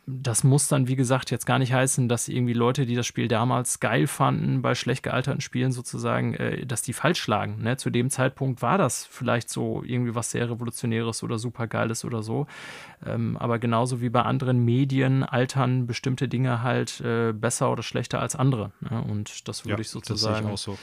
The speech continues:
Speaker 1: verstehe ich jetzt gar nicht als Kritik an dem Titel. Das ist dann halt manchmal einfach so, ja.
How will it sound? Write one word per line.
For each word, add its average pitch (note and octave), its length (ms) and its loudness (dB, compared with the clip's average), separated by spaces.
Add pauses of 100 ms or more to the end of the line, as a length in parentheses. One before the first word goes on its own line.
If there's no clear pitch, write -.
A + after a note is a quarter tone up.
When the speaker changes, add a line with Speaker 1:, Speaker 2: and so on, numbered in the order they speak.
(140)
Speaker 1:
verstehe - 300 4
ich A2 120 4
jetzt - 160 2
gar A2+ 120 8
nicht A#2 140 4
als - 160 4
Kritik - 320 2
an A#2 100 6
dem A2+ 140 8
Titel. A#2 340 6
Das G2+ 220 2
ist - 160 4
dann G2+ 120 4
halt G#2 140 0
manchmal G#2+ 340 0
einfach G2+ 260 -4
so, G#2+ 260 -4 (260)
ja. G#2+ 140 -2